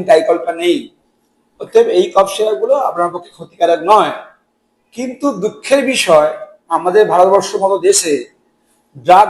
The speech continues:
কন্ট্রোল, যারা ড্রাগের কম্পোজিশন কন্ট্রোল দেখে যে কি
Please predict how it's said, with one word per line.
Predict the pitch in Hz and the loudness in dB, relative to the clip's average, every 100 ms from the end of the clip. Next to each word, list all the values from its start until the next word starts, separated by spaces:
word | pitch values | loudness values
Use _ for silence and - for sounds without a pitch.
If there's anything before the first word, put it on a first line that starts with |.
| - | 0
কন্ট্রোল, | 233 214 202 135 - _ _ _ _ | -4 -2 -4 -4 -10 _ _ _ _
যারা | 165 170 170 - - - _ _ _ | 2 4 4 0 -10 -20 _ _ _
ড্রাগের | 147 151 185 185 | 0 2 2 0
কম্পোজিশন | 180 190 185 196 160 | 0 -2 -2 -6 -4
কন্ট্রোল | 170 180 180 - 156 | -4 -2 -2 2 0
দেখে | - 196 151 - - _ _ _ - | 2 0 0 -4 -14 _ _ _ -18
যে | 151 | -18
কি | - | -10